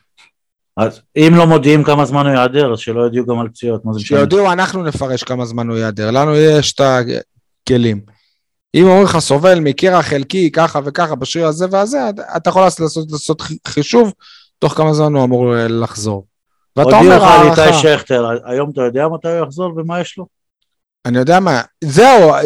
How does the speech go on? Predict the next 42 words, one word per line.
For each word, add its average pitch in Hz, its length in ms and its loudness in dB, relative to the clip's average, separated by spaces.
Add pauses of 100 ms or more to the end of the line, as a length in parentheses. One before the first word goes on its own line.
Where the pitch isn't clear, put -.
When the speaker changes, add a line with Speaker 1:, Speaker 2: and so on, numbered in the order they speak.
(140)
Speaker 2:
גם 180 340 0
על 220 80 2
שכטר 208 440 -4
הם 180 80 -4
לא 226 60 2
יודעים 247 200 0
מה 160 100 -2
יש 143 120 -8
לו, 143 60 -6
הם 139 60 -6
רק 160 120 -4
הודיעו 180 240 -4
שהוא 165 140 -4
עשה 165 180 -6
הליך 160 220 -6
כירורגי, 147 540 -6
אחרי 214 240 0
זה 208 100 2
גילינו 165 300 0
שזה 131 220 -6
במיניסקוס. 123 720 -6 (280)
מה 143 180 4
הבעיה 208 260 6
לרשום? 214 520 6 (300)
יש 151 200 2
לו 160 100 2
קרע 185 260 4
במיניסקוס, 175 800 -2
עשה 185 220 -4
ניתוח, 202 580 -2
מה 190 140 0
הבעיה? 320 500 -2 (640)
למה 320 260 -2
אצלנו 339 400 -2
הכל 294 220 -2
שושואיסטי, - 640 -6
הכל 160 220 -6
מסובך, 214 500 -6
הכל - 320 -4
זה, 190 160 -4
אנחנו 143 240 -6
מועדון, 143 320 -2